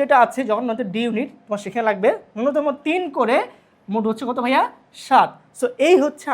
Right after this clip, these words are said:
আমার জগন্নাথ বিশ্ববিদ্যালয়ের তিনটা ইউনিট, যেখানে মানবিক থেকে পরীক্ষা দেওয়া যায় এবং জিপিএ লাগবে এত। ওকে, so, এরপর হচ্ছে ভাইয়া, ভাইয়া আরেকটা ইউনিভার্সিটি, যেটা হচ্ছে আমাদের খুলনা ইউনিভার্সিটি। এটা কিন্তু গুচ্ছ বহির্ভূত একটা ইউনিভার্সিটি এবং যেখানে কিন্তু হচ্ছে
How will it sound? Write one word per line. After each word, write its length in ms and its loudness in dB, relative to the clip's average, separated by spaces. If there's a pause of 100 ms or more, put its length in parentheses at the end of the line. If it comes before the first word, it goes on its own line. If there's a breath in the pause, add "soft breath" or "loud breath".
আমার 220 2 (500)
জগন্নাথ 420 2 (100)
বিশ্ববিদ্যালয়ের 680 0
তিনটা 320 -2
ইউনিট, 280 -2
যেখানে 240 -6 (440 soft breath)
মানবিক 300 -4
থেকে 200 -6
পরীক্ষা 340 -6
দেওয়া 180 0
যায় 120 0
এবং 160 -6
জিপিএ 260 -4
লাগবে 180 -10 (180)
এত। 100 -8 (520 soft breath)
ওকে, 160 -4 (320 soft breath)
so, 60 6 (360)
এরপর 220 2
হচ্ছে 200 -4
ভাইয়া, 160 2
ভাইয়া 160 2 (160)
আরেকটা 300 -2
ইউনিভার্সিটি, 460 -2 (100)
যেটা 180 0
হচ্ছে 260 -10
আমাদের 280 6 (480 loud breath)
খুলনা 400 -2
ইউনিভার্সিটি। 560 -2
এটা 180 0
কিন্তু 180 -4 (140)
গুচ্ছ 260 -8 (160)
বহির্ভূত 300 -2
একটা 140 -4
ইউনিভার্সিটি 520 -4 (360 loud breath)
এবং 140 2 (140)
যেখানে 320 2
কিন্তু 220 0
হচ্ছে 240 -4